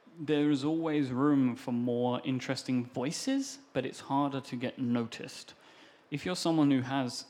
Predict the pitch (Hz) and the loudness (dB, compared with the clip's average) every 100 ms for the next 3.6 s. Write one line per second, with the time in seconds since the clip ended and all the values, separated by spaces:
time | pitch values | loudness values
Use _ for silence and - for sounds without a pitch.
0 | _ - 120 165 123 120 - - - 147 | _ -8 -8 -6 -6 -6 -8 -12 -4 -4
1 | 131 123 139 - - _ _ _ 120 117 | -4 -6 -10 -12 -20 _ _ _ -6 -6
2 | - 147 - - - - _ 175 - - | -4 -6 -4 -8 -10 -18 _ -4 -4 -8
3 | _ _ - 123 120 | _ _ -12 -6 -6